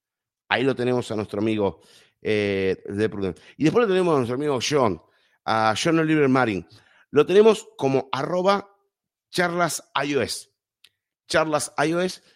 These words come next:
es un YouTube, es un youtuber, perdón, John, copado, genial, material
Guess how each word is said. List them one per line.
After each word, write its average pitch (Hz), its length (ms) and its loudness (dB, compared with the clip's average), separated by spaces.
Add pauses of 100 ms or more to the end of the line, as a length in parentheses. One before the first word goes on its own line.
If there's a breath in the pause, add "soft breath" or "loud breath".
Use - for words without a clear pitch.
(120)
es - 260 -6
un 120 460 -4 (140)
YouTube, 143 480 2 (380)
es - 180 -8
un 117 100 -2
youtuber, 113 360 0
perdón, 151 340 -4 (220)
John, 143 340 -2 (960)
copado, 82 400 -6
genial, 104 640 -6 (420)
material 101 680 -6